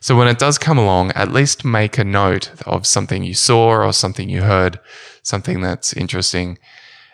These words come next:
Um, when you stumble across something, either allow yourself ten minutes to just check a little further. It could be a dead end, or it could be something really interesting.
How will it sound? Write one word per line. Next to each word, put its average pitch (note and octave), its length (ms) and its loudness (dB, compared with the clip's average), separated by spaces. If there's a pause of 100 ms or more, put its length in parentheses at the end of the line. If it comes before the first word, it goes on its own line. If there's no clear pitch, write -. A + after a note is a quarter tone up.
(120)
Um, F2+ 480 0 (1400)
when G#2 220 0
you G#2 60 0
stumble B2 400 2
across F#2 300 -2
something, F#2+ 680 -4 (220)
either G2+ 640 0 (200)
allow G#2 280 2
yourself G2+ 420 0
ten F#2+ 240 0
minutes G2 440 0
to F2 120 -4
just - 260 -4
check - 220 -4
a G2 40 -4
little F#2 200 -2
further. A2 640 2
It - 140 -10
could - 120 -2
be F#2 120 0
a F2+ 40 -2
dead F2+ 240 2
end, G#2 360 2 (300)
or - 140 0
it A2 100 2
could C3+ 140 2
be A#2+ 80 4
something G2 300 0
really F#2+ 320 0
interesting. G#2 560 -2